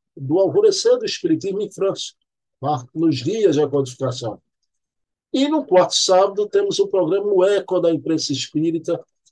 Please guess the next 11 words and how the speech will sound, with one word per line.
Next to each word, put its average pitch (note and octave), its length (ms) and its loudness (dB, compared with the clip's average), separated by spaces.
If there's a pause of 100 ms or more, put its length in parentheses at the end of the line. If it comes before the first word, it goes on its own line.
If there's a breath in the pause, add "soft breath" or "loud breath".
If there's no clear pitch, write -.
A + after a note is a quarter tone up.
(380)
com E3+ 460 2
o F3 80 4
articulista E3+ 880 0
da D3+ 140 2
revista D3 480 0
Reformador D3+ 960 0 (360)
e C#3 80 0
da C#3 160 4
revista C3+ 380 0
O D#3 80 0
Consolador, C#3 720 -2